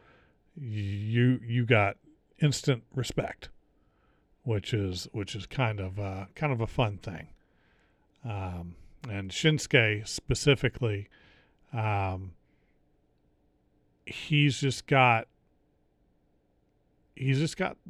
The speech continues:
he's got so much props for, for what he's done. I mean, he was the I W G P, uh, champion for four years, uh, if, if memory serves. Um,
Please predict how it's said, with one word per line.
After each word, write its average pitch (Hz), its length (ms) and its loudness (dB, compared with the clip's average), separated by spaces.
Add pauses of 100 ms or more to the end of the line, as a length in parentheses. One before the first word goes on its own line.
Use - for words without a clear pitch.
he's 143 220 2
got 165 160 4
so - 160 -2
much 151 300 -2
props - 680 0
for, 117 240 0
for 135 160 -4
what 123 160 2
he's 120 220 0
done. 117 380 0 (520)
I 113 80 -4
mean, 113 160 -4
he 147 140 6
was 135 220 4
the 123 140 2
I 135 100 6
W 123 320 2
G 120 180 0
P, 120 440 -2 (280)
uh, 120 280 -2
champion 123 640 -2
for - 240 -2
four 127 440 4
years, 123 560 0 (800)
uh, 113 220 -2
if, - 120 -6 (100)
if - 220 -4
memory 117 320 0
serves. 107 520 -4 (220)
Um, 104 500 -2